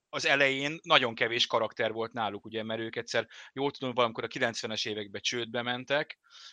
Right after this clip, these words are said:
és hogy ott pénzt szerezzenek, eladták a filmes jogokat, ugye, szinte mindenhez. És olyan karakter maradt náluk, mint például az Iron Man, aki, javíts ki, ha nem így van, nem igazán A-kategóriás valaki volt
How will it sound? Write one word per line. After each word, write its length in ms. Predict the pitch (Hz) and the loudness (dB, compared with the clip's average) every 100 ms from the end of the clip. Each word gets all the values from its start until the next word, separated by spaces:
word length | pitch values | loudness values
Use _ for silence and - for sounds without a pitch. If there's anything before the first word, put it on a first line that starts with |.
| - | -10
és 400 | 120 123 - - - - | 0 2 2 -2 -20 -4
hogy 220 | 123 127 | 0 2
ott 140 | 117 | 0
pénzt 300 | - 131 113 | 2 4 4
szerezzenek, 560 | - 123 117 131 123 127 | 4 4 4 2 2 4
eladták 500 | 113 107 - 110 - | 2 2 2 2 2
a 100 | 107 | -6
filmes 460 | - 107 101 104 | -4 -8 -4 -2
jogokat, 420 | 104 98 95 98 104 | -2 -6 -6 -8 -6
ugye, 400 | 98 101 98 98 _ - | -6 -4 -4 -8 _ -10
szinte 340 | - 104 117 | -8 -4 -6
mindenhez. 720 | 107 101 92 82 85 80 - _ - - - - _ | -6 -8 -10 -12 -16 -16 -16 _ -20 -20 -20 -20 _
És 140 | - | 2
olyan 180 | 233 143 | 4 4
karakter 440 | 120 131 113 117 107 | 4 2 2 -2 -2
maradt 300 | 110 104 - | -2 -4 -2
náluk, 480 | 107 107 120 - - | 0 0 -2 -8 -14
mint 160 | 110 | -14
például 360 | - 107 107 107 | -8 -4 -2 -4
az 140 | 107 135 113 | 0 0 0
Iron 220 | 101 98 | -2 -6
Man, 420 | 101 113 135 156 _ _ _ | -4 0 -2 -4 _ _ _
aki, 440 | - 131 143 131 120 | -4 -4 -2 -8 -8
javíts 400 | - 156 135 120 | 6 8 8 2
ki, 80 | - | -2
ha 140 | 110 110 | -2 -2
nem 200 | 117 120 | -2 -4
így 200 | 120 113 | -8 -2
van, 280 | 120 123 131 | 2 2 0
nem 220 | 143 165 | 4 4
igazán 420 | 139 123 120 110 | 6 0 2 2
A-kategóriás 1080 | 117 110 - 104 98 95 92 95 90 90 - | 2 0 0 -8 -8 -14 -14 -14 -10 -4 -4
valaki 460 | - 107 101 - 113 | -2 -4 -4 -6 -8
volt 520 | 120 113 104 95 - | 0 2 2 -2 -14